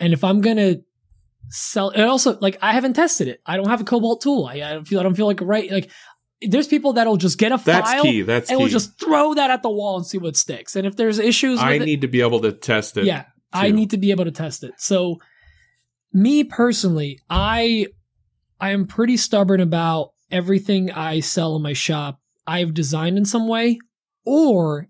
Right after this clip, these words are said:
Speaker 1: I have expressed permission from that creator, whether it's directly from them, like, "Hey, you can do it," or through a website and it says,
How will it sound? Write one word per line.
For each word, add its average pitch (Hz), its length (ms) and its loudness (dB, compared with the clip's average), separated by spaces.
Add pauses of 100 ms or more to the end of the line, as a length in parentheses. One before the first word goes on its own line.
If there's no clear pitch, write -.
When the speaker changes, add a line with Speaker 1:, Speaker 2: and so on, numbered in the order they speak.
(140)
Speaker 1:
I 185 140 -6
have 196 320 -2
expressed - 920 -4 (560)
permission 202 880 0 (640)
from 247 280 0
that 247 200 -2
creator, 196 800 0 (480)
whether 202 300 2
it's 156 200 0
directly 185 600 0
from 226 260 -2
them, 202 140 0
like, 180 180 0
"Hey, 190 120 0
you 170 100 2
can 170 140 0
do 247 140 2
it," 202 140 0 (100)
or 202 160 0
through 202 260 0
a 180 40 2
website 196 520 0
and 170 80 -2
it 156 80 -4
says, 180 360 -2